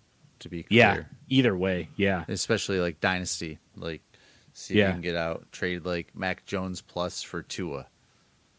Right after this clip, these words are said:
Speaker 2: Totally. If even, uh, assuming he does take that job back, he's gonna have a short leash,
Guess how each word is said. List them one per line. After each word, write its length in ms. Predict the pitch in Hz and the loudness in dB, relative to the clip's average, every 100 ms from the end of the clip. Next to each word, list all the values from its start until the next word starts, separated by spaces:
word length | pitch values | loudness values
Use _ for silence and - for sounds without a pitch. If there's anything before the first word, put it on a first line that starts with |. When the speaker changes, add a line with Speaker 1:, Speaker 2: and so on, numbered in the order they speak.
| _ | _
Speaker 2:
Totally. 480 | - 113 107 90 87 _ - - - - _ | 4 4 4 0 -4 _ -20 -20 -20 -20 _
If 220 | 127 123 | 4 4
even, 380 | - 135 165 156 - | 4 4 6 2 0
uh, 160 | 147 117 | 2 2
assuming 520 | 131 123 - 143 147 123 | 4 2 6 6 6 4
he 120 | 131 | 0
does 380 | 117 107 110 - | 4 4 4 6
take 240 | 120 107 | 4 6
that 240 | 113 107 | 4 4
job 360 | 90 98 98 101 | 2 0 0 2
back, 320 | 120 127 127 | 6 6 4
he's 300 | - 127 117 | -2 -2 0
gonna 200 | - 131 | 2 4
have 120 | 113 | 4
a 60 | 90 | 4
short 400 | - 107 104 104 | 0 2 2 2
leash, 500 | 95 90 82 - | -2 -2 -4 -8